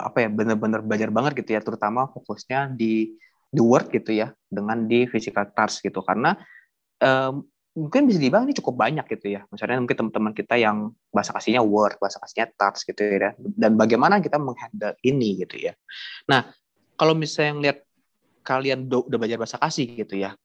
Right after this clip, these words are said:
eh, apakah penerapan bahasa kasih ini tuh yang, yang sudah kalian pelajari itu benar-benar berpengaruh nggak sih dalam, dalam relasi kalian gitu, dalam konteks relasi?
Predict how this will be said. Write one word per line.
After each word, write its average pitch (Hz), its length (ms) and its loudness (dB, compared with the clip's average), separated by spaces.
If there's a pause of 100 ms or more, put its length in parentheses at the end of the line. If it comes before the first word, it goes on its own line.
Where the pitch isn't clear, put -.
(560)
eh, 151 160 6
apakah - 480 0
penerapan 147 480 0
bahasa 127 240 -2
kasih 113 400 -2
ini 135 160 0
tuh 202 160 -2
yang, 113 160 0
yang 113 80 -10
sudah 113 160 -6
kalian 110 240 -8
pelajari 110 320 0
itu - 320 2
benar-benar 123 560 2
berpengaruh 127 560 0
nggak 95 80 -4
sih 143 160 -10
dalam, 107 400 -2
dalam 107 240 -6
relasi 110 320 -4
kalian 110 320 -2
gitu, 104 80 -12
dalam 104 160 -6
konteks 107 320 -4
relasi? 101 560 2